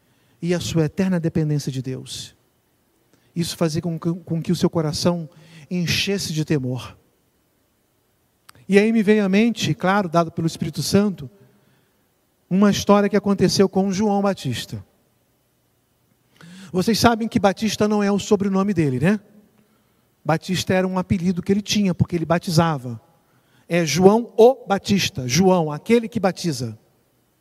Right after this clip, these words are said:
Por isso que o nome é João Batista. E tem aí muitos, muitos aí que eu não sei. "Como é que é o seu nome?" "O nome é João Batista." Mas Batista era o apelido,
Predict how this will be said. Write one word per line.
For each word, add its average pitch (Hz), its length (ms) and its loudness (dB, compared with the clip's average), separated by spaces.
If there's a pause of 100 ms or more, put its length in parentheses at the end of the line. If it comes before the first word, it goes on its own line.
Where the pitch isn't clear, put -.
(1600)
Por 185 120 0
isso 180 200 -4
que 226 80 -2
o 240 40 2
nome 175 260 -2
é 185 60 2
João 185 240 0
Batista. 220 440 -2
E 156 40 -4
tem 202 220 0
aí 208 120 0
muitos, 208 380 -2 (580)
muitos 202 300 0
aí 190 220 4
que 202 200 -2
eu 190 100 2
não 180 160 -6
sei. 170 160 -4
"Como - 580 -6
é - 20 6
que - 40 2
é - 20 -10
o - 20 -6
seu 370 100 2
nome?" 247 220 2
"O 190 40 4
nome 262 140 2
é 311 40 -4
João 330 140 0
Batista." 226 640 0 (720)
Mas 151 160 -4
Batista 175 520 -2
era 208 260 0
o - 20 0
apelido, 190 540 0